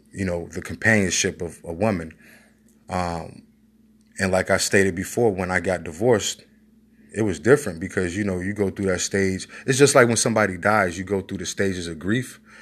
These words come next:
You know, you definitely go through the stages of grief when you're talking about divorce. Um, you know, you go through that, "Okay, I'm ready to get divorced." Then you go through that, "Damn, am I really about to get divorced?" Then you go through that stage of, "Damn, shorty gonna be dating somebody else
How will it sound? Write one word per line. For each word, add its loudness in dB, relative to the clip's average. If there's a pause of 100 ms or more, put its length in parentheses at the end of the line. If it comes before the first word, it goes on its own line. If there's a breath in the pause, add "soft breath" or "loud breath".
(280 loud breath)
You 0
know, 2
you 0
definitely 4
go 0
through -2
the -6
stages -2
of -8
grief 0 (460 loud breath)
when -4
you're -2
talking 0
about -2
divorce. -4 (460 soft breath)
Um, -8 (380)
you -4
know, -2
you -2
go 0
through -6
that, -2
"Okay, -4
I'm 0
ready 0
to -8 (180)
get -2
divorced." -6
Then -6
you -8
go -6
through -10
that, -4 (480 loud breath)
"Damn, 2
am -4
I 0
really -2
about -2
to -6
get -4
divorced?" -4 (580 soft breath)
Then 0
you -4
go 0
through -4
that -2
stage -2
of, -14
"Damn, 4
shorty 0
gonna -2
be -6
dating 0
somebody 0
else 2